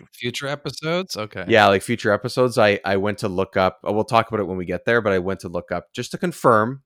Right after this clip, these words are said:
Speaker 2: my suspicion of someone who was, who was in these two episodes. And I s-, noticed that the kid that plays Luke, I think, is only in it for two or three episodes.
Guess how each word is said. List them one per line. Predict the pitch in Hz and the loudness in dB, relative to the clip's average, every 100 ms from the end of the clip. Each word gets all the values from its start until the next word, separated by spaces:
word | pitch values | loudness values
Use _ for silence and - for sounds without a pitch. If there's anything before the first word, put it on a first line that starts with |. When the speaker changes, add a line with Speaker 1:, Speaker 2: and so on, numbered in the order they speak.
| - | -10
Speaker 2:
my | 98 | -8
suspicion | - 101 - 101 101 | -6 -8 -8 -8 -8
of | 90 | -6
someone | - 92 92 | -6 -4 -6
who | 87 90 | -8 -8
was, | 87 80 - - | -8 -10 -16 -12
who | 98 | -10
was | 90 - | -8 -10
in | 95 92 87 - 101 | -10 -10 -12 -16 -14
these | 92 - | -14 -10
two | 92 | -8
episodes. | 95 101 - 80 80 - - _ _ _ _ | -8 -8 -12 -12 -12 -18 -20 _ _ _ _
And | 104 101 | -4 -2
I | |
s-, | 95 - | -2 -4
noticed | 104 107 110 107 - | -4 0 0 -2 -4
that | 95 | -6
the | 90 | -6
kid | - 107 | -6 -6
that | 92 92 | -4 -4
plays | 101 92 82 | -4 -6 -6
Luke, | 85 95 87 - | -2 -2 -2 -8
I | 87 | -8
think, | 98 95 | -8 -6
is | 98 | -6
only | 101 98 | -6 -6
in | 82 | -8
it | 92 92 | -10 -10
for | 92 | -12
two | - - 92 | -12 -12 -8
or | 95 90 | -8 -10
three | 90 85 | -12 -12
episodes. | 78 107 - 123 139 139 | -10 -10 -4 -4 -4 -8